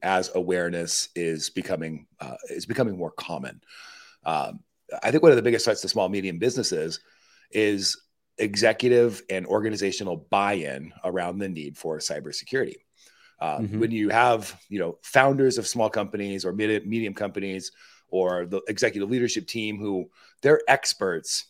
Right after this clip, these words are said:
Speaker 1: in their core competency of running the business, of operating whatever it is that's bringing revenue to the company, whatever that service or good or thing is, that's their expertise. And so it's easy for their confirmation bias or whatever their background is to,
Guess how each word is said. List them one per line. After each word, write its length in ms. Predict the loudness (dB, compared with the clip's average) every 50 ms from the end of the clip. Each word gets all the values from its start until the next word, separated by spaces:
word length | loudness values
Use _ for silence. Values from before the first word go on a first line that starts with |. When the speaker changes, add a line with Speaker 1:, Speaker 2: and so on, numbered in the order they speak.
| _ -8
Speaker 1:
in 100 | -4 -2
their 120 | 0 -2 -2
core 220 | 2 2 2 2
competency 580 | 2 -2 -6 -6 -6 -6 -8 -6 -6 -6 -4 -4
of 160 | -6 -4 -4
running 240 | -4 -4 -4 -6 -10
the 80 | -16 -4
business, 640 | _ 2 2 2 2 0 -2 -4 -2 -4 -4 -6 -4
of 320 | -6 -6 -8 -8 -10 -16 _ 0
operating 520 | 0 0 0 0 0 0 0 0 0 -2 -2
whatever 360 | 0 2 2 2 2 0 0
it 60 | 2
is 180 | 2 0 0 0
that's 240 | -4 -6 -6 -8 -14 _ _ -6
bringing 380 | -2 -2 0 0 -2 -6 -2
revenue 360 | 0 2 2 2 0 -4 -6 -6
to 80 | -6
the 80 | -8 -10
company, 380 | -8 -8 -8 -4 -2 -4 -2 0
whatever 300 | 0 2 2 4 6 6
that 160 | 4 4 4
service 360 | 2 2 2 2 2 0 -2
or 60 | -6
good 340 | -6 -2 0 2 2 2 2
or 160 | 0 -4 -8 _ _ _ _ _ _ _ _ _
thing 260 | -4 -2 -2 -2 -2 0
is, 400 | 0 0 0 0 -4 -8 -8 -8 _ _ _ _ _ _ _ _ _ _
that's 180 | 2 2 4
their 120 | 4 4 4
expertise. 560 | 2 2 -2 -4 -2 0 -2 -2 -2 -10 -14 _ _ _ _ _ _ _ _ _ _ _ _ _ _
And 120 | -6 2 4
so 80 | 6
it's 160 | 6 6 4 2
easy 280 | 0 2 2 2 0
for 140 | 0 2 2
their 220 | 4 6 4 4 4
confirmation 640 | 2 0 -2 0 0 -2 0 0 0 0 0 0 0
bias 440 | 2 2 4 2 2 0 0 -2
or 140 | -2 -2 -2
whatever 320 | 0 2 2 2 2 2 0
their 200 | 2 0 0 0
background 600 | 0 0 0 -2 -2 -2 0 0 0 0 -2 -2
is 300 | -2 -2 -2 -4 -6 -6
to, 380 | -4 -4 -2 -2 -2 -4 -6